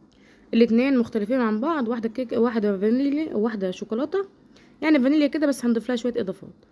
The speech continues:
فجهزت الأول الصواني قبل ما نبدأ في الكيكة، وكمان ولعت الفرن على درجة حرارة مية وتمانين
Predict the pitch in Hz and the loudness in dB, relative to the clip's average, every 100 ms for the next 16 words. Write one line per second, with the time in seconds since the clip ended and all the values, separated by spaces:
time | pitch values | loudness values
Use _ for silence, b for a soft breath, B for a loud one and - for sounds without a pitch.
0 | b b b b 262 254 269 285 262 - | b b b b 2 6 4 4 0 0
1 | 277 262 233 247 277 262 254 233 247 226 | 2 2 0 0 2 0 2 2 2 2
2 | 254 - 208 - 262 302 277 - 226 254 | -2 -2 -8 -6 -4 0 0 2 2 2
3 | 240 226 240 208 - 277 262 208 233 226 | 2 0 -2 -8 -8 -2 0 2 2 2
4 | 220 220 226 214 262 247 247 247 285 | 0 -2 0 2 2 2 0 2 0